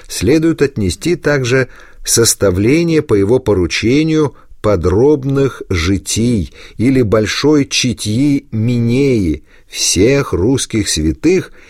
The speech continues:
и написание степенной книги, начатой митрополитом Киприаном, в которой последовательно,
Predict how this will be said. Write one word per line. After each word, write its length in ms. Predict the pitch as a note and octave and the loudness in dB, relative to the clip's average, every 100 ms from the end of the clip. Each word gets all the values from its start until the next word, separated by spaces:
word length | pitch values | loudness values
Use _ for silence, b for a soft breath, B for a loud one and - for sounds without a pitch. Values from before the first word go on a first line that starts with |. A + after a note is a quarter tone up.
| B B | B B
и 160 | D#3 | 0
написание 1000 | E3 D3+ C3 G#2+ A#2 D#3 E3 D#3 D3+ C#3 - | 0 0 0 0 0 0 0 0 0 -2 -4
степенной 840 | - - G#2+ - G2 A2 A#2+ A#2 | -8 -4 -4 -2 0 0 0 -4
книги, 680 | G#2+ - F2+ F2+ D2+ D#2 C#2+ B B B | -6 -4 -2 -2 -2 -4 -4 B B B
начатой 640 | D#2+ F#2 A2 G#2+ G#2 G2+ - | -2 -2 0 -2 0 0 0
митрополитом 880 | G2 F#2+ F2+ D#2+ D2 F#2 A2+ G#2 F#2 - - | -2 0 -2 0 -2 0 0 -2 -2 -8 -14
Киприаном, 720 | - G2+ F2 F2+ E2 D2+ C2+ A#1+ _ | -8 -4 0 0 0 0 -2 -6 _
в 120 | - - | -18 -4
которой 380 | D#2 - D3+ | -2 0 0
последовательно, 1080 | - E2+ - C#2 F#2+ C3 C3+ B2 A#2 A2+ G2 | 0 -2 -2 0 2 2 2 0 -2 -4 -4